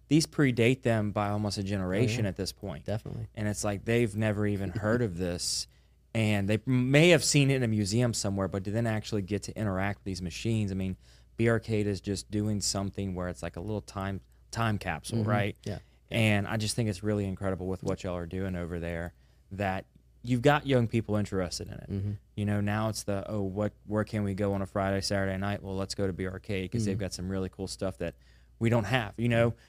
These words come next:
Speaker 1: you can buy any, any type of equipment you need now. You can't buy
Speaker 2: Mm-mm.
Speaker 1: what y'all have in your shop,
Speaker 2: Mm-mm.
Speaker 1: which is really cool.
Speaker 2: Yeah.
Speaker 1: So do y'all ever do any tournament style play or anything of that? Y'all have, wh-, how are y'all engaging the community to keep them coming back?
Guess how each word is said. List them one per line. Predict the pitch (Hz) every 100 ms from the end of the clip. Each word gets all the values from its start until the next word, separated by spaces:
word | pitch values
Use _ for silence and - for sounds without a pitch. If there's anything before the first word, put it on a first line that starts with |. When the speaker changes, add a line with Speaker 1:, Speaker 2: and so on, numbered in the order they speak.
| _
Speaker 1:
you | 127
can | 123
buy | 123 151
any, | 127 123 110 -
any | 135 127
type | 120 110
of | 101
equipment | 104 110 104
you | 104
need | 101
now. | 98 101
You | 98 92
can't | - 113 104 90
buy | 92 101 92 87 87
Speaker 2:
Mm-mm. | 95 71 85 -
Speaker 1:
what | 104 -
y'all | 101 87
have | 90 85
in |
your | 85 78
shop, | - 87 78 82
Speaker 2:
Mm-mm. | 98
Speaker 1:
which | 107 95
is | 98
really | 98 87 85
cool. | 110 101 - -
Speaker 2:
Yeah. | - _ _ _ _
Speaker 1:
So | -
do | 117
y'all | 120 117 139
ever | 139
do | 117 117
any | 113 101
tournament | 92 - 107 110
style | - 107 107
play | 101 104 104 101
or | 95
anything | 98 101 104 98
of | 87
that? | 98 98
Y'all | 101
have, | 95 98 98 92 - _ _ _ _
wh-, | 117 117 127
how | - 131 139
are |
y'all | 147 127 123
engaging | 110 104 107 104 104
the | 95
community | - 98 98 104 98 95
to | 90
keep | - 107 -
them | 92
coming | 92 82 80
back? | - 73 -